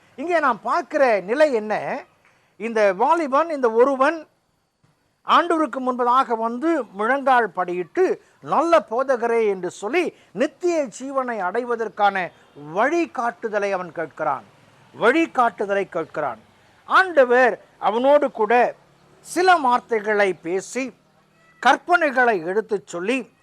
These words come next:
இப்படியெல்லாம் இருக்க வேண்டும் என்று சொல்லுகிறார். அவர் சொல்லுகிற இந்த வார்த்தைகளை கேட்ட இவன் ஆண்டவரோடு பேசும் பொழுது, ஆண்டவர் சொல்லுகிற வார்த்தை இருபத்தி ஓராவது வசனத்துல, இயேசு அவனை பார்த்து,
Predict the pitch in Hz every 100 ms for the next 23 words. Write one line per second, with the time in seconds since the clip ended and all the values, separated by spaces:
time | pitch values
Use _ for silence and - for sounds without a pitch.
0 | _ _ _ _ _ - 269 - 370 339
1 | 294 277 311 294 254 302 277 262 240 247
2 | 220 208 202 - 180 180 156 123 - _
3 | _ _ _ _ _ - 226 254 - 311
4 | 381 359 330 269 220 190 247 311 - 285
5 | 247 233 208 - 285 233 220 185 190 175
6 | 131 143 247 269 _ _ _ _ _ _
7 | _ _ _ _ _ _ _ _ _ _
8 | _ - 277 370 349 302 285 294 294 208
9 | 247 - - 254 208 175 175 302 185 233
10 | 247 233 - 208 202 175 190 208 170 185
11 | 226 220 170 190 196 185 156 147 180 165
12 | 233 254 - _ _ - 233 330 - 302
13 | 240 208 185 - 175 196 - 160